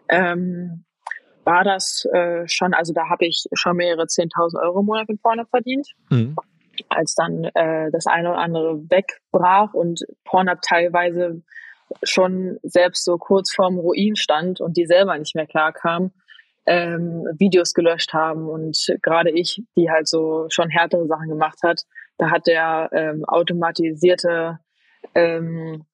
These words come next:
Speaker 1: Mechanismus dann doch schon einiges immer rausgenommen, weil, äh, der Bot dann erke-,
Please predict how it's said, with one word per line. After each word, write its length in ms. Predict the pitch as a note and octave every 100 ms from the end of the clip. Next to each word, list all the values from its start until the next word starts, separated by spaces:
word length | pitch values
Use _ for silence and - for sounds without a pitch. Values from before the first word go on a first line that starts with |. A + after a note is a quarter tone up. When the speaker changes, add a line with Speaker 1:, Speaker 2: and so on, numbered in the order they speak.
| _ _ _ _ - - - -
Speaker 1:
Mechanismus 840 | F3+ F#3+ F#3 F#3+ G#3 - F3+ F3+
dann 160 | F#3+ E3
doch 220 | F3 F3+
schon 340 | - F3 F3 -
einiges 420 | F3 F#3+ F#3+ F3+
immer 220 | F3+ F3
rausgenommen, 800 | D#3+ F3 A#3 - D#3+ E3 G3+ F#3 _
weil, 580 | D#3+ D#3+ E3+ E3+ E3+ E3+ -
äh, 420 | E3+ D#3+ D#3+ E3+ - - - _ _ _ -
der 100 | E3+
Bot 220 | D#3 F#3
dann 140 | F3+ E3+
erke-, 320 | E3 - -